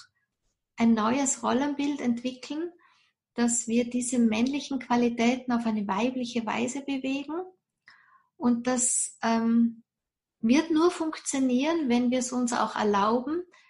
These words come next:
ich sag immer, das Männliche zu verehren. Also wirklich zu sehen, was leistet die männliche Qualität, auch das männliche Prinzip, auch im Ursprung allen Lebens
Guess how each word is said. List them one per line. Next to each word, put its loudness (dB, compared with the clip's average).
ich -14
sag 0
immer, 0
das -4
Männliche -2
zu -6
verehren. 0
Also -4
wirklich -8
zu -8
sehen, -2
was -4
leistet 0
die 2
männliche -2
Qualität, -2
auch -6
das -4
männliche -2
Prinzip, -4
auch -2
im 0
Ursprung 0
allen 0
Lebens 0